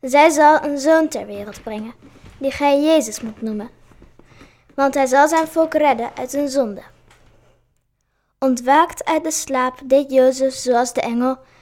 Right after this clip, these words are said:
van de Heer hem bevolen had, en nam zijn vrouw tot zich. Arme Jozef, bezorgd en vermoeid viel hij in slaap.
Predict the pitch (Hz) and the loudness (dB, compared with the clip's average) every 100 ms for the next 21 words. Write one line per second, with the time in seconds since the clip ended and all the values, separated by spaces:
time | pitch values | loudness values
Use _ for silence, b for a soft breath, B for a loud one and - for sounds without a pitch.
0 | b - 240 226 220 254 262 269 262 247 | b -8 -6 -4 -2 -2 -2 -4 -6 -8
1 | 220 220 214 196 - - b b b b | -8 -8 -10 -12 -16 -20 b b b b
2 | 262 247 247 311 277 262 262 262 262 262 | -8 -4 -2 -2 -2 -4 -4 -2 -2 -2
3 | 208 - - 202 - _ _ _ _ _ | -10 -14 -16 -16 -20 _ _ _ _ _
4 | _ _ _ _ _ _ _ _ _ _ | _ _ _ _ _ _ _ _ _ _
5 | _ _ 302 311 262 240 277 262 233 220 | _ _ 0 0 -2 0 2 2 -2 -12
6 | - _ _ _ _ _ - 254 240 285 | -18 _ _ _ _ _ -8 -6 0 2
7 | 370 392 359 311 - 294 277 285 285 - | 2 0 -8 -8 -8 -8 -4 -4 -6 -6
8 | 302 311 294 277 269 - 240 220 214 - | 0 0 0 -2 -6 -10 -12 -14 -14 -20